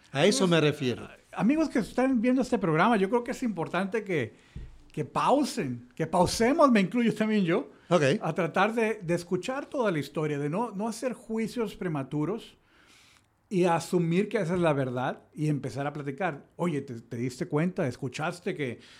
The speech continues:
Speaker 2: que, que el amigo le quitó la novia a fulano?"
Speaker 1: Yo
Speaker 2: Hay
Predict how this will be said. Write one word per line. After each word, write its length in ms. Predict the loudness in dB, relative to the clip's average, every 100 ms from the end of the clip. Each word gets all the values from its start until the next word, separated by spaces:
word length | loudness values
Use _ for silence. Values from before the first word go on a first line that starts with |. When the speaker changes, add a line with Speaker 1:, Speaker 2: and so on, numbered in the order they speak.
| _
Speaker 2:
que, 480 | -6 -2 -2 -4 -8 -4
que 60 |
el 80 | -2
amigo 340 | 0 0 2 0
le 120 | 0
quitó 180 | -4 -4
la 100 | -2
novia 340 | -2 -2 -2
a 20 |
fulano?" 480 | -4 -4 -2 -4 -8 -16 _ _ _ _ _ _ _ _ _ _ -20 -20 _ _ _ -20 -20 -8 4
Speaker 1:
Yo 80 |
Speaker 2:
Hay 140 | 6